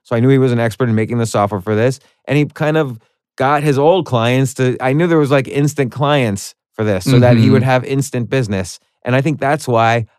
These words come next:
Speaker 1: I just never heard from him again. Like, they expanded all through the U S.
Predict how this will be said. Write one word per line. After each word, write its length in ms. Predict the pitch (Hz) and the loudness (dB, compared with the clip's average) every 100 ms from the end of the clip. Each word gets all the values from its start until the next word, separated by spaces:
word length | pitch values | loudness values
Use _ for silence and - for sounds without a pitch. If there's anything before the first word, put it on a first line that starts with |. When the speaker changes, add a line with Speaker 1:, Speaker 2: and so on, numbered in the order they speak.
| _ | _
Speaker 1:
I 60 | 127 | -4
just 200 | 135 107 | -4 -2
never 320 | 113 120 117 | 0 2 2
heard 180 | 120 120 | 2 0
from 120 | 113 | 0
him 100 | 113 | 0
again. 340 | 113 117 110 90 | 0 -2 -2 -4
Like, 140 | 92 | -6
they 100 | 107 | -6
expanded 460 | 95 - 113 104 101 | -8 -6 -4 -2 0
all 180 | 104 | 0
through 140 | 110 113 | 0 -2
the 120 | 104 | -2
U 180 | 107 127 | 0 2
S. 320 | 175 156 - | 2 0 -6